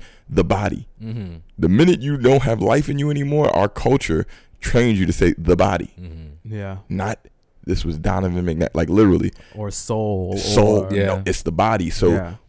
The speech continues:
Speaker 1: w-, literally, we are, like, what everybody becomes when they die, we are just that.
Speaker 3: Yeah.
Speaker 1: And so how do you have empathy for a body? Like, everybody has a body. Like, you know what I mean? You crush an insect. Like, that's the
Speaker 2: Yep.
Speaker 1: insect's body, which we
Speaker 3: Yeah.
Speaker 1: should care about the insect as well.
Speaker 2: Yep.
Speaker 1: But,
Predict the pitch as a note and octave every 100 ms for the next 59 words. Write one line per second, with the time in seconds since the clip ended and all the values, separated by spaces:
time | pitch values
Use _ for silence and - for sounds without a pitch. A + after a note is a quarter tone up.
0 | - - - F2+ A#2 C3 G#2 F2 E2 -
1 | _ - F2+ C#3 - A2+ A#2 G#2+ - F2
2 | E2 F#2 - A2 A#2+ C3 B2 B2 G#2+ -
3 | G#2 G#2+ G2+ G2 F2 F2 G2 A#2 C3+ -
4 | _ _ _ E2 G#2+ G2 D#2+ F2+ G2 -
5 | C2+ - - - - - G2 F#2+ G2 -
6 | - G2 - G#2 F#2 A2 C3 A#2+ C3 G#2
7 | - A#2+ - F3 A#2 - G#2 F2 F2 -
8 | F#2 E2+ G#2 D3 E4+ - - - - -
9 | D4+ D4 - - - E2+ D#2+ F2 - -
10 | C2 F2 G2 F#3+ F#3+ G3+ - - A#3 A3
11 | - - - - - B3+ B3+ - D#2+ -
12 | G#2+ G#2 - - - - F2 G#2 C3 F2+
13 | F2 F2 F#2 E2 E2+ - B2 G#2 - G#2
14 | G2+ - - B2+ - F#2 D#2 - - G2+
15 | - E2+ -